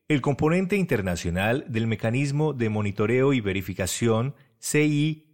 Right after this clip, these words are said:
guion M M I V, realiza el monitoreo y control de la tenencia de las armas de las y los integrantes de las farep.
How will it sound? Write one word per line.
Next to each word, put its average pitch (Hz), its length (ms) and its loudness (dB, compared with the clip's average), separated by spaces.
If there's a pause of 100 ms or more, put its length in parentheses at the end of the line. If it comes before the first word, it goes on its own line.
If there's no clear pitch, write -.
guion 113 560 0
M 120 300 2
M 117 280 0
I 127 160 2
V, 127 500 0 (300)
realiza 143 340 2
el 185 60 2
monitoreo 110 580 2
y 127 60 0
control 98 480 -2
de 113 100 0
la 92 120 0
tenencia 131 480 -2
de 120 100 -4
las 87 300 -4
armas 113 520 -2
de 98 120 -4
las 120 360 0
y 110 100 -4
los 117 300 0
integrantes 95 680 -4
de 101 80 0
las 85 180 -4
farep. 110 880 -4